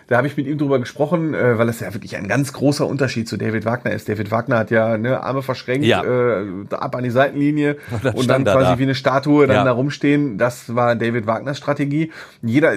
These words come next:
Speaker 1: ich, das will ich gar nicht verurteilen, jeder Trainer macht's anders, aber Manuel Baum sagt, wenn ich von meiner Mannschaft erwarte, dass sie viel läuft und viel Gas gibt, dann können die das auch von mir erwarten.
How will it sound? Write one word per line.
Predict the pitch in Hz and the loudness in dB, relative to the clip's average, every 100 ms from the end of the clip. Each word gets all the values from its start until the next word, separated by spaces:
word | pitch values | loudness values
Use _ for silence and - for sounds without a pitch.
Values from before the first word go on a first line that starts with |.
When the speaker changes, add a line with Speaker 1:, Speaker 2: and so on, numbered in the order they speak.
| 101 | 0
Speaker 1:
ich, | 107 - | -4 -4
das | 120 110 | -4 0
will | 151 | 0
ich | 147 | 2
gar | 123 | 0
nicht | 113 | 0
verurteilen, | 113 139 185 175 | -4 0 0 0
jeder | 135 139 | 2 2
Trainer | 131 127 120 | 2 0 0
macht's | 117 - | -2 -4
anders, | - 165 185 151 | -6 -2 -2 0
aber | 120 | 0
Manuel | 113 117 120 | 2 2 2
Baum | 117 131 | 2 2
sagt, | 143 131 | 0 -2
wenn | 120 | -4
ich | 131 | -2
von | 123 | -2
meiner | 107 110 | -2 -2
Mannschaft | 104 127 143 | -2 -4 -6
erwarte, | 110 92 110 120 127 | -6 -4 -4 -2 -2
dass | 113 | -2
sie | - 101 | -4 -6
viel | - 110 | -4 2
läuft | 113 131 135 | 4 4 2
und | 92 | -6
viel | 104 113 | -4 -2
Gas | 101 107 - | 0 -2 -2
gibt, | 127 - | -4 -2
dann | 107 | -2
können | 120 123 | -2 0
die | |
das | 117 - | 0 0
auch | - | 0
von | 117 110 | -2 -2
mir | 110 | -2
erwarten. | 104 95 82 - | 0 0 -2 -6